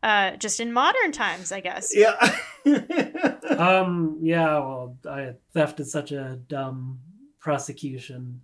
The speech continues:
Speaker 3: for
Speaker 2: Well,
Speaker 3: sure. <laughs>
Speaker 2: yeah.
Speaker 1: Yeah, but they're just adding it because they don't want
Speaker 3: Yeah.
Speaker 1: him to only
Speaker 2: Yeah, they're
Speaker 1: spend
Speaker 2: throwing,
Speaker 1: ten
Speaker 2: they're
Speaker 1: years.
Speaker 2: throwing
Speaker 3: Yeah.
Speaker 1: Yeah.
Speaker 2: Still, I would have given him ten years for each year he indu-, uh, abducted somebody. But you know what? I wouldn't have given him any years in the sense that just,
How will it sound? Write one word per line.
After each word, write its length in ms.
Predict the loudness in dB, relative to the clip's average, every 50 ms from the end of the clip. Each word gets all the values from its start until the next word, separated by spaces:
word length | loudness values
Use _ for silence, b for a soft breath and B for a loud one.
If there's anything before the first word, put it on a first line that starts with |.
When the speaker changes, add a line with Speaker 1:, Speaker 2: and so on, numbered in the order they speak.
| _ _
Speaker 3:
for 100 | -2 0
Speaker 2:
Well, 140 | 0 2 2
Speaker 3:
sure. 300 | 0 0 2 2 0 4
<laughs> 0 | 4
Speaker 2:
yeah. 360 | 4 4 4 2 0 0 0
Speaker 1:
Yeah, 220 | 2 2 4 4 2
but 120 | 0 0
they're 140 | 0 0 0
just 180 | -2 -4 -4 -2
adding 360 | 0 2 2 2 2 0 -2
it 160 | -4 -4 -6
because 300 | -8 -10 -8 -8 -10 -8
they 120 | -8 -8 -4
don't 240 | -4 -4 -4 -4
want 200 | -2 -2 -2 -2
Speaker 3:
Yeah. 60 | -4 -8
Speaker 1:
him 140 | -10 -10 -8
to 240 | -8 -6 -4 -4 -4
only 200 | -2 2 4 4
Speaker 2:
Yeah, 140 | 4 4 4 4
they're 120 | 4 4
Speaker 1:
spend 140 | 4 4 4
Speaker 2:
throwing, 320 | 6 6 8 6 6 4
Speaker 1:
ten 200 | 0 -4 -2 0
Speaker 2:
they're 80 | 2 2
Speaker 1:
years. 80 | 4
Speaker 2:
throwing 180 | 4 4 4 4
Speaker 3:
Yeah. 280 | 4 2 0 -4 -8 -6
Speaker 1:
Yeah. 120 | -4 -2 2
Speaker 2:
Still, 200 | 6 6 6 8
I 80 | 6
would 120 | 6 4 4
have 60 | 4
given 200 | 4 4 4 2
him 120 | 0 -2 0
ten 240 | 2 2 2 4 4
years 240 | 4 4 4 2
for 120 | 2 -2 0
each 260 | 0 0 0 -2 -2
year 240 | 2 2 4 4 4
he 180 | 2 0 0 0
indu-, 200 | -2 -2 0 0
uh, 260 | 0 0 0 -4 -6 -6
abducted 480 | -6 0 2 2 2 2 -2 -6 -8
somebody. 260 | -8 -8 -8 -8 -4 -2
But 220 | -2 -2 -2 -4
you 80 | -4 0
know 80 | 0 0
what? 160 | 0 0 2
I 40 | 2
wouldn't 180 | 2 2 2 0
have 100 | 4 4
given 220 | 4 4 4 2
him 100 | 0 0
any 200 | -2 -2 -4 -6
years 420 | -6 -6 -4 -2 0 0 0 0 0
in 60 | 0
the 60 | -2 0
sense 260 | 0 0 -2 0 0
that 300 | 0 0 0 -2 -8 _
just, 220 | -8 -6 -6 -8